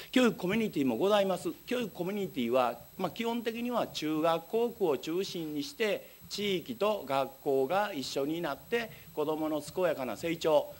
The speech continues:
それから地域の方々の自己実現、これを図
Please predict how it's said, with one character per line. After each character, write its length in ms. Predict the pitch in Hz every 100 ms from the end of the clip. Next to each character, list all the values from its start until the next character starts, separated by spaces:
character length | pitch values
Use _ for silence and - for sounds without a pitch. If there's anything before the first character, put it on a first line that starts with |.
| -
そ 140 | - 160
れ 80 | 151
か 80 |
ら 120 | 151 143
地 200 | 202 190
域 140 | 151
の 100 | 139
方 240 | - 190
々 260 | 202 160 139
の 120 | 151
自 160 | 135 123
己 20 | 131
実 280 | 165 196 170
現、 180 | 117 - - -
こ 120 | 196
れ 60 | 208
を 60 |
図 80 | 196